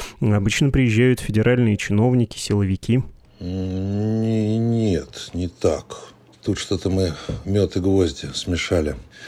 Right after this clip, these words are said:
Speaker 2: Ну, если мы будем говорить красиво, то ленинградская петербургская мафия посетила Выборг вчера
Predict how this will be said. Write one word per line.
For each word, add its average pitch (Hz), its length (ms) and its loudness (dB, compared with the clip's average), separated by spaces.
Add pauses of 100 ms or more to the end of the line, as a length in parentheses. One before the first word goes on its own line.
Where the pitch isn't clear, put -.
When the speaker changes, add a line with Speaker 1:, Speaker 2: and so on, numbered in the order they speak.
(360)
Speaker 2:
Ну, 131 200 6
если 131 260 6
мы 123 340 8
будем 104 440 2
говорить 110 640 4
красиво, 131 560 6
то 104 880 6
ленинградская 117 680 4
петербургская 110 680 2
мафия 101 560 2
посетила 104 500 2
Выборг 101 380 2
вчера 147 580 6